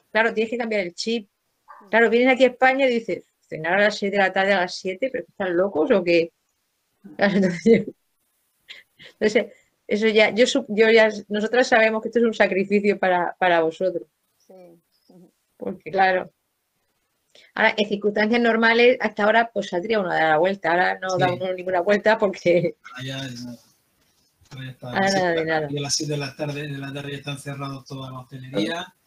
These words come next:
Speaker 3: a las, a las ocho cierra el comercio y a las
Speaker 1: Ya,
Speaker 3: diez
Speaker 1: ya.
Speaker 3: tenemos toque de queda. Así
Speaker 1: Ya,
Speaker 3: que
Speaker 1: o sea que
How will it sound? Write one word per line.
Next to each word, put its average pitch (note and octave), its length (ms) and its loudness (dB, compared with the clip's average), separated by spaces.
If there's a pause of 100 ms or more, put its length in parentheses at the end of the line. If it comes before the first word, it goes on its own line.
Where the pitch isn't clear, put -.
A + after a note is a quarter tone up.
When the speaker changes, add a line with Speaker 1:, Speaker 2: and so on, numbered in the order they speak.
(280)
Speaker 3:
a C3 80 -16
las, C3 300 -12
a B2 60 -16
las C3 180 -8
ocho D3+ 180 -8
cierra C#3 280 -8
el C3+ 100 -12
comercio D3 600 -8
y D#3+ 100 -6
a C3 60 -10
las B2+ 200 -12
Speaker 1:
Ya, - 140 -2
Speaker 3:
diez E3+ 280 -6
Speaker 1:
ya. D#3+ 80 -8 (280)
Speaker 3:
tenemos D3 340 -6
toque C#3 200 -6
de C3 140 -10
queda. B2 320 -14 (240)
Así E3+ 200 -6
Speaker 1:
Ya, D#3+ 160 2
Speaker 3:
que - 60 -14
Speaker 1:
o - 40 -20
sea F3 280 2
que D3 320 0